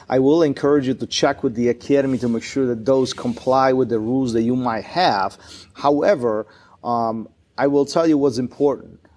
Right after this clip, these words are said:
is to have a gi, a clean gi for every class. And sometimes we find ourselves in the situation where we wanna train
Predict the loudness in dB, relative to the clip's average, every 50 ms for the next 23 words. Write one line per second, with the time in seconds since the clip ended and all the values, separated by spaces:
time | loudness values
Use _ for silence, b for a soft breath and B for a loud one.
0 | b b b _ 0 2 2 4 2 0 -2 -6 -10 -14 b b b b -8 -8
1 | -8 -6 -8 -10 -6 -2 2 2 4 4 4 4 2 0 -2 -2 -2 -2 -2 -2
2 | -2 0 0 2 0 0 -2 -4 -6 -6 -10 -6 -4 -2 0 2 2 2 2 0
3 | 0 -2 -4 -4 -6 -6 -8 b b b b b b -4 -2 -2 0 0 0 0
4 | 0 -2 -2 -4 -6 -8 -8 -8 -12 -12 -14 -14 -14 B B B B B B B
5 | B -2 0 2 2 2 2 2 2 2 2 2 2 0 0 2 0 0 2 2
6 | 2 2 2 0 0 0 -2 -2 -4 -2 -4 -4 -6 -6 -6 -4 0 2 2 2
7 | 2 -2 -2 -4 -2 0 0 0 0 0 0 0 -2 -2 -4 -6 -6 -8 -6 -2
8 | -2 0 0 0 -2 -2 -4 -4